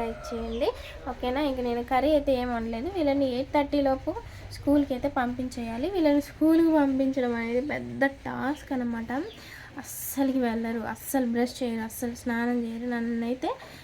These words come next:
నా బుర్ర తినేస్తూ ఉంటారు. ఇవాళ అలా మాకు కాలేజీ లేదు, నిన్ననే వెళ్ళాం మేము. ఆ, ఇవాళ హాలిడే అని చెప్పారు, ఇంకా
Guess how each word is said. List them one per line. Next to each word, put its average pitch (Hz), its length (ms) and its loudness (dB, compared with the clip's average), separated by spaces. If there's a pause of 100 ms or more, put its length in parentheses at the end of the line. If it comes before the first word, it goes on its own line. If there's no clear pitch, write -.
(120)
నా 240 60 2 (120)
బుర్ర 254 260 8
తినేస్తూ 254 420 4 (120)
ఉంటారు. 233 260 0 (1200)
ఇవాళ 254 320 6
అలా 226 200 -2
మాకు 226 320 -6 (100)
కాలేజీ 247 460 6
లేదు, 214 280 -2 (100)
నిన్ననే 233 380 0
వెళ్ళాం 226 440 -2
మేము. 220 280 -4 (500)
ఆ, 226 40 -2 (440)
ఇవాళ 226 240 2 (160)
హాలిడే 240 300 4
అని 233 200 2
చెప్పారు, 214 400 -2 (120)
ఇంకా 269 200 0